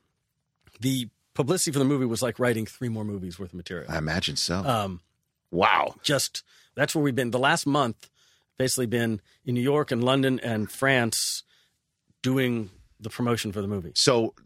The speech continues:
Speaker 2: the Secret, uh, I've got a couple of these
Speaker 1: All right.
Speaker 2: promotions. The Seacrest thing. Did you guys write that?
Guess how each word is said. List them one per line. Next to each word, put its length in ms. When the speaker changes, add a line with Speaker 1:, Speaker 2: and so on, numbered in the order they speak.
Speaker 2:
the 140
Secret, 460
uh, 160
I've 120
got 120
a 40
couple 340
of 100
these 360
Speaker 1:
All 60
right. 80
Speaker 2:
promotions. 340
The 60
Seacrest 580
thing. 140
Did 160
you 80
guys 300
write 220
that? 220